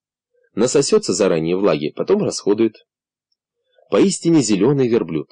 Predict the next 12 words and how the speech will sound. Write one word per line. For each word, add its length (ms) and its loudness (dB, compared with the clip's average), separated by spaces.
Так 180 0
поступают 480 2
многие 560 2
суккуленты, 840 0
растения 500 -2
сочные, 520 -2
мясистые. 680 -4
Таковы 360 4
уроженцы 460 2
сухих 420 -2
безводных 460 -2
пустынь, 480 -6